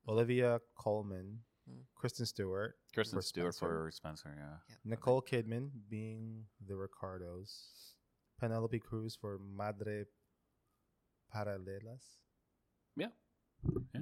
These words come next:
Speaker 3: you said it well.
Speaker 1: Paralelas.
Speaker 3: <laughs>
Speaker 1: Madre, <laughs> sorry.
Speaker 3: <laughs> You don't need to do that.
Speaker 1: <laughs>
Speaker 3: That's unnecessary. <laughs>
Speaker 2: You, you got it right the first
Speaker 3: Yeah,
Speaker 2: time.
Speaker 3: you got it right the first time. Don't, uh, why, why are you doing that?
Speaker 2: <laughs>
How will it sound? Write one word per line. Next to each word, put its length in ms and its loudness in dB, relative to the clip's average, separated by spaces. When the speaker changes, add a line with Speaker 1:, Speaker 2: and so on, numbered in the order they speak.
Speaker 3:
you 60 -4
said 200 -2
it 60 -10
well. 160 -8
Speaker 1:
Paralelas. 560 0
Speaker 3:
<laughs> 60 12
Speaker 1:
Madre, 480 0
<laughs> 300 -10
sorry. 180 -2
Speaker 3:
<laughs> 240 12
You 120 12
don't 180 12
need 140 12
to 60 4
do 140 4
that. 240 4
Speaker 1:
<laughs> 0 -
Speaker 3:
That's 960 12
unnecessary. 760 8
<laughs> 40 6
Speaker 2:
You, 180 12
you 120 10
got 240 12
it 80 8
right 200 12
the 80 8
first 200 12
Speaker 3:
Yeah, 160 12
Speaker 2:
time. 160 12
Speaker 3:
you 60 12
got 160 12
it 100 12
right 160 12
the 100 8
first 280 6
time. 280 10
Don't, 320 6
uh, 220 6
why, 160 8
why 80 12
are 100 12
you 120 12
doing 260 8
that? 300 10
Speaker 2:
<laughs> 40 0